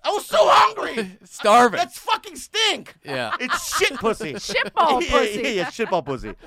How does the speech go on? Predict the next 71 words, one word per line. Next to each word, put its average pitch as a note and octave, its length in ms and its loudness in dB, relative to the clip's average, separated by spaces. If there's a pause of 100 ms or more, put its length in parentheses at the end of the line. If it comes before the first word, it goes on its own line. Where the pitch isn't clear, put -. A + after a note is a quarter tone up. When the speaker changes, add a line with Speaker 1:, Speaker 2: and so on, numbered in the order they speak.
(120)
Speaker 1:
So E3+ 460 0 (100)
we G#3 140 -6
don't A#3+ 160 2
have G3 160 2
that. C3 180 -4
My C3+ 140 -8
point G3+ 320 -8
is, E3 80 -2
Speaker 2:
Sure. C#3 160 -4
Speaker 1:
is, - 160 -14
yeah. C3+ 200 -4
Speaker 3:
I F#2+ 80 -8
get E3 280 -10
it. - 20 -10
Speaker 2:
So D#3 140 -2
she's G3+ 240 -8
Speaker 3:
I - 20 -6
Speaker 2:
not G3+ 200 0
Speaker 3:
get D#3+ 40 -4
Speaker 2:
really E3+ 180 -2
Speaker 3:
it. C#3+ 40 -10
Speaker 2:
the C#3+ 80 -6
one C#3 160 -4
to A2+ 40 -10
go B2+ 220 -6
to A#2 220 -8
then G#2 200 -8
on G2 440 -12
the A2 120 -10
"Are A#2 260 -4
you A2 140 -8
fuckable?" F2+ 680 -12 (140)
question. A#2+ 640 -10 (100)
Speaker 1:
Who? B2+ 340 -8 (260)
Speaker 2:
Eleanor. A2 460 -8
Speaker 3:
Me. - 60 -14
Speaker 1:
Oh, G#3 80 2
yeah, G3+ 140 2
her C3+ 280 -4
Speaker 3:
No, B3 60 4
Speaker 1:
and A3+ 80 2
I G3 260 2
Speaker 3:
but F4+ 160 -6
not, F4 260 -12
no, F#4 200 -10
I D#4+ 200 -8
see A4+ 220 -12
girls G#3 400 -10
that, G#3 260 -14
like, G#3 280 -12
throw G#3 180 -16
themselves G3+ 460 -14
at F#3 100 -20
comedy. G3+ 340 -12
I've - 120 -14
seen G#3 240 -16
that G#3+ 120 -14
a C#4 60 -14
million E4+ 240 -12
times. F3+ 280 -16
They G3 120 -16
chase G3 400 -16
you, A#3 80 -14
but A3+ 140 -12
I B3 60 -6
really D4 380 -12
do A3+ 220 -10
believe C4 280 -12
that G#3+ 120 -12
people A3+ 280 -16
know G3+ 600 -8